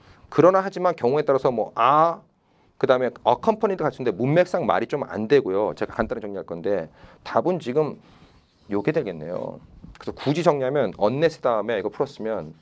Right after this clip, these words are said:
뭐가 됩니까? 요거 주어를 그대로 받는 거니까 they are 요게 생략된 거죠.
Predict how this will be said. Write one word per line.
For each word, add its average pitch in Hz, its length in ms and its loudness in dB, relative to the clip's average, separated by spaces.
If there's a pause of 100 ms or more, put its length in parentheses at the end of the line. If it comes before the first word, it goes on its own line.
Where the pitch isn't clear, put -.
(1300)
뭐가 104 180 0
됩니까? 92 540 -4 (520)
요거 123 180 0
주어를 127 260 0
그대로 117 220 -2
받는 95 300 -6
거니까 92 440 -4
they 101 440 -4 (1500)
are 90 400 -4 (1120)
요게 101 140 -6
생략된 143 320 -4
거죠. - 240 -14